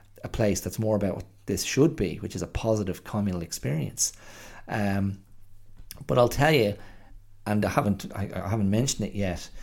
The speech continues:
but of course there were a lot of incidents of sexual assault, um,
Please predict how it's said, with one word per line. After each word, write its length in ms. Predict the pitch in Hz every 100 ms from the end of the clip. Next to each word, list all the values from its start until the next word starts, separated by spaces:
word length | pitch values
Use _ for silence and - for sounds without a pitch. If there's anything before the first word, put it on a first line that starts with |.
| - - -
but 280 | 113 104 - - - - - -
of 100 | 120
course 560 | - 139 127 - - - - - -
there 180 | 120 110
were 220 | 107 104
a 80 | -
lot 240 | 104 104 104
of 320 | 101 98 - -
incidents 560 | 113 104 104 95 - -
of 180 | 101 95
sexual 480 | - 110 - 104 90
assault, 560 | 85 - 139 147 147 - - - - - - - -
um, 1000 | 95 95 92 90 90 90 90 87 87 87